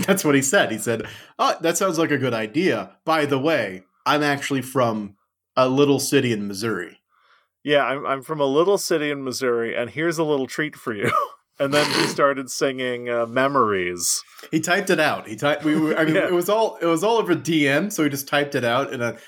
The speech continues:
Speaker 1: you know, it really moved me 'cause, uh, he took a different take on it that I'd never heard before.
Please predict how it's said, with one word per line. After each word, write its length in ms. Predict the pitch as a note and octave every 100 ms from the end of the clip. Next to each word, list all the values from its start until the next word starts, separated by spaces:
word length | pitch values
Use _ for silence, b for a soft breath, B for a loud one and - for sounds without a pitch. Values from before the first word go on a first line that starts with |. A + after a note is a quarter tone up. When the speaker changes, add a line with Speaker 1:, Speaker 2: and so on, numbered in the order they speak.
| B
Speaker 1:
you 100 | D#3+
know, 160 | G#3+ A#3
it 60 |
really 240 | A3 C4+ C4
moved 280 | B3+ A3 C3
me 220 | A2 F#2+ -
'cause, 240 | C3+ B2
uh, 100 | C3+ D3+
he 100 | C#3+
took 220 | F3+ F3
a 80 | D3+
different 320 | E3 E3 D#3
take 240 | D#3+ D#3
on 140 | B2 A2
it 160 | -
that 100 | A#2
I'd 140 | A2+ A2+
never 260 | C3 B2 A#2+
heard 180 | B2
before. 400 | - - A2 G#2